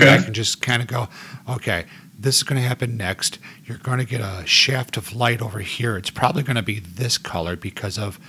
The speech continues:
Speaker 2: um, the, uh, the, uh, the, uh, costuming and da, da, da, da, da." So kind of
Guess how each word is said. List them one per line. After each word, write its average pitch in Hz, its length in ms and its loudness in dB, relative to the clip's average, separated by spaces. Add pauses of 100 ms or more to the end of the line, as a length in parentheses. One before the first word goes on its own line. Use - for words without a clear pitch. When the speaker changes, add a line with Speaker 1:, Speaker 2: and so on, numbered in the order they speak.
(240)
Speaker 2:
um, 76 420 -6
the, 92 220 -6
uh, 69 300 -6
the, 76 240 -10
uh, 71 200 -8
the, 71 240 -12
uh, 73 60 -10
costuming 90 680 -4
and 76 120 -10
da, 80 120 -4
da, 78 140 -8
da, 76 140 -8
da, - 120 -10
da." 80 120 -6 (320)
So - 160 0
kind 135 300 2
of 127 180 -6